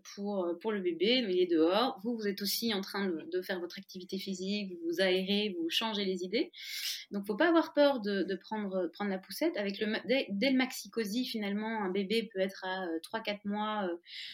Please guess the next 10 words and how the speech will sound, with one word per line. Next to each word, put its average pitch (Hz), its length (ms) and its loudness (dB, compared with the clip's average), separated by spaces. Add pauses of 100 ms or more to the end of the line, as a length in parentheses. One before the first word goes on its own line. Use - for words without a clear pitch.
(260)
sans 247 220 -2
problème 208 580 2 (100)
dans 208 140 -2
la 208 120 0
poussette - 600 -8
avec 185 220 -4
un 190 60 -2
maxi-cosy. 185 800 -6
Euh, 160 140 -4
vous 160 80 -10